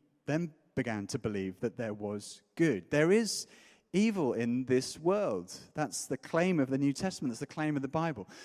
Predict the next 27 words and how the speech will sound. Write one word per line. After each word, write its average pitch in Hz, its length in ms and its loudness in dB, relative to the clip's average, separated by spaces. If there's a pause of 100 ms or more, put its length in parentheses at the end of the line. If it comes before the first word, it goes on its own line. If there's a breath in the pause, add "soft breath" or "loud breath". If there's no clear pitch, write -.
So 220 120 2
don't 262 240 6
underestimate, 208 680 4 (180 loud breath)
but 247 100 6
also 302 280 4
don't 220 240 2 (120)
overestimate 131 1200 4 (680)
evil. 104 360 0 (960 soft breath)
Because 220 320 4
it's 233 140 -8
very 262 240 2
easy 151 640 2 (240 soft breath)
to - 100 -4
be 170 160 4
a 156 60 6
bit 160 160 6
worried, 165 460 6
to - 60 -12
be 147 100 2
a 135 40 0
bit 151 180 0
freaked 151 360 0
out, 147 220 0 (240 loud breath)
or 269 240 6
to 233 120 -2
see 190 400 0
everything 196 800 0